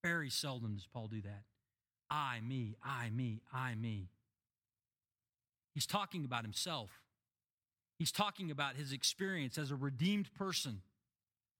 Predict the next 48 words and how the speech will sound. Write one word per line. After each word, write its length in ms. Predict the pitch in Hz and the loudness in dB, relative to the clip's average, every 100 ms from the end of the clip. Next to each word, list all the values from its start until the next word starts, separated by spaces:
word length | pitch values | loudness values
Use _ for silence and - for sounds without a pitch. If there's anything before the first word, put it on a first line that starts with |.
| _ _ _ | _ _ _
struggling 760 | - - 208 220 180 165 131 139 | 0 2 2 0 0 0 0 -4
to 100 | - | -2
live 220 | 170 180 151 | 0 0 2
this 200 | 147 165 | 2 4
new 240 | 170 190 | 4 4
life 340 | 175 160 135 | 0 0 -2
at 120 | 151 131 | -6 -4
this 180 | 131 | -4
old 180 | 156 139 | -2 0
address. 600 | 123 123 110 101 92 - - _ _ _ _ _ _ _ _ _ _ _ _ _ _ _ _ _ _ _ _ _ _ _ _ _ _ | 0 0 -2 -8 -6 -8 -8 _ _ _ _ _ _ _ _ _ _ _ _ _ _ _ _ _ _ _ _ _ _ _ _ _ _
He 80 | - | 2
goes 260 | 175 185 160 | 4 4 2
on 400 | 180 180 170 139 - _ _ _ _ _ | 0 0 -2 -4 -10 _ _ _ _ _
in 80 | 165 | 0
verse 220 | 156 175 | 2 2
twenty-three, 640 | - 196 180 156 160 175 170 | 0 0 0 0 0 0 2
he 60 | |
talks 260 | 156 175 - | 0 0 -2
about 280 | 165 160 135 | -2 -2 -4
twenty-two, 360 | 180 165 190 | -2 0 0
about 180 | 175 156 | 0 -2
the 160 | 160 123 131 | -4 -8 -2
being 160 | 160 | -2
delighting 380 | 147 151 160 170 | 0 0 0 0
in 60 | 147 | -4
the 60 | |
law 240 | 139 147 160 | -4 -2 -2
of 100 | 135 | -2
God, 360 | 147 151 151 139 | -2 0 -2 -4
but 180 | 135 | -10
twenty-three 560 | - 180 165 - 175 165 | -4 -2 -2 -2 0 0
says, 240 | - 156 | 0 -2
"But 140 | 131 156 | 0 0
I 80 | 143 | 0
see 240 | - 208 | 0 0
in 80 | 180 | 2
my 140 | 160 | 2
members 360 | 151 165 175 139 | 2 0 0 0
another 300 | 143 156 170 | 0 0 0
law 260 | 156 156 | 0 -2
waging 460 | 151 147 135 139 143 | -2 -2 0 0 0
war 240 | 156 180 147 | 0 -2 -2
against 260 | 143 147 | -2 -2
the 60 | 151 | -2
law 300 | 139 151 165 | -2 0 0
of 80 | 156 | 0
my 140 | 143 | -2
mind 480 | 131 131 143 147 147 | 0 0 2 0 -2